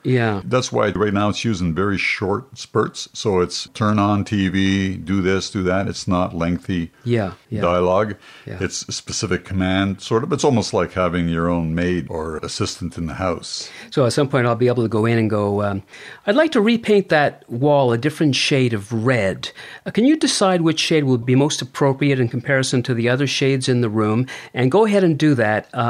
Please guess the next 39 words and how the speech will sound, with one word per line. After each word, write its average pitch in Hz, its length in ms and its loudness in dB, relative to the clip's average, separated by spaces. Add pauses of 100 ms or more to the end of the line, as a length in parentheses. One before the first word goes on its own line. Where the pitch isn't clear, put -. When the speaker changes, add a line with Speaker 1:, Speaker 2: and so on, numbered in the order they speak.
Speaker 1:
I'm 147 80 4
going 233 200 2
to 196 60 -2
be 160 160 2
away 139 220 4
for 156 140 -2
the 127 80 0
weekend, 113 440 0
so 120 220 0
complete 147 480 -2
that 123 240 0
for 127 100 0
Monday 123 320 2
morning, 117 380 2
please." - 400 -6
Speaker 2:
I 110 140 2
don't 113 100 4
know 117 80 4
Speaker 1:
And 156 80 6
it'll 190 140 6
Speaker 2:
when, - 40 -2
Speaker 1:
just 214 200 0
do 240 120 4
it. - 200 0
Speaker 2:
I 95 100 0
don't 123 160 4
know 127 140 6
when 117 80 4
it'll 107 180 2
get 98 200 4
to 92 80 4
that 107 200 4
level 92 260 2
of 87 60 0
sophistication, 98 960 0
Speaker 1:
<laughs> 107 60 2
Speaker 2:
but 104 340 0
yeah, 196 220 4
a-, 131 240 4